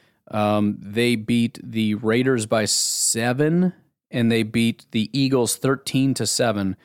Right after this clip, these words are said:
The only win that was kind of impressive,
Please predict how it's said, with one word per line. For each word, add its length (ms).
The 100
only 220
win 300
that 120
was 320
kind 240
of 100
impressive, 640